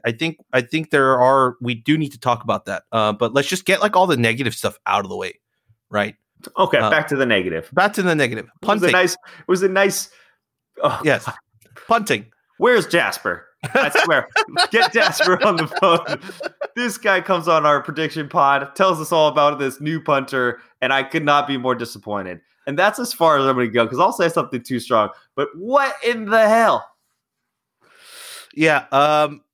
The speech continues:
Speaker 1: that hasn't been great. Uh, <laughs> punting, uh, Jameson Cheyenne, six punts for a net of two hundred forty-five yards, an average of forty point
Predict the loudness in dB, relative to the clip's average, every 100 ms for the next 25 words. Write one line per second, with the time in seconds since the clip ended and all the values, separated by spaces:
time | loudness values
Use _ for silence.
0 | _ -6 -6 -6 _ -16 -14 -14 -16 -18
1 | _ -10 -10 -14 _ -18 -10 -6 -6 -6
2 | -16 -20 -20 _ -2 2 2 0 -6 _
3 | -12 -10 -10 -4 -2 2 0 0 -8 -20
4 | -20 _ 0 2 2 0 -2 -2 0 -4
5 | 0 2 4 2 0 -8 _ _ -8 -2
6 | -2 -2 0 0 -2 -10 -12 -2 0 2
7 | 2 0 0 _ 0 2 2 -4 -6 -4
8 | -2 0 -2 -2 -4 -4 -2 0 0 0
9 | 0 0 -2 -2 -2 0 0 -2 -4 -2
10 | 0 0 -4 -2 -2 -4